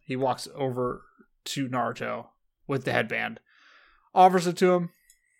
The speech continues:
Naruto takes it, and Iruka immediately does a sealing jutsu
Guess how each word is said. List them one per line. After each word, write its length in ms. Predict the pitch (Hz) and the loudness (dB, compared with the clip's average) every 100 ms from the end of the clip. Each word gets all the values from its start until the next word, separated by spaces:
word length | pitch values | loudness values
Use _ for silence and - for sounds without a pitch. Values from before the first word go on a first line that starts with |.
| _ _ _ _ _ _ _ - _ _ _ - | _ _ _ _ _ _ _ -20 _ _ _ -4
Naruto 260 | 113 113 | -4 -4
takes 240 | - 127 - | 0 0 0
it, 120 | 131 _ _ - _ _ _ _ _ _ _ | -8 _ _ -20 _ _ _ _ _ _ _
and 240 | 139 123 127 175 | -4 -2 0 4
Iruka 300 | 165 180 202 | 6 8 6
immediately 340 | 170 220 220 | 2 0 6
does 140 | 208 208 | 6 4
a 80 | |
sealing 300 | 190 262 180 | 0 0 0
jutsu 320 | 120 117 - | 0 -6 -8